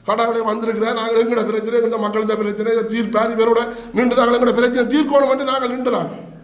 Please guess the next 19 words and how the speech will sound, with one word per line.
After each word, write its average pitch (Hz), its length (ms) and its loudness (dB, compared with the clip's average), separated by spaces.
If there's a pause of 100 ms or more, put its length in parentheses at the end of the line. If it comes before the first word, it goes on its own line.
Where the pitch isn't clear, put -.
(240)
ஆனா 196 240 -2
நாங்கள் 240 380 2
சொன்ன 254 320 4
சொல்லு 247 260 2
ஒன்று, 285 460 4
ஒன்று 294 380 2
கூட 277 220 4
நிறைவேற்றல. 220 760 -2 (260)
அப்படியா 285 460 0
ஒருத்தர் 262 320 0
அமைச்சர்? 190 500 -4 (240)
ஆனா 240 180 -2
சிங்கள 302 320 0
அமைச்சர் 285 280 4
இருந்தா 285 200 0
நாங்கள் 285 200 2
எத்தனையோ 277 320 2
செய்து 269 280 0
காட்டியிருப்போம். 196 480 -2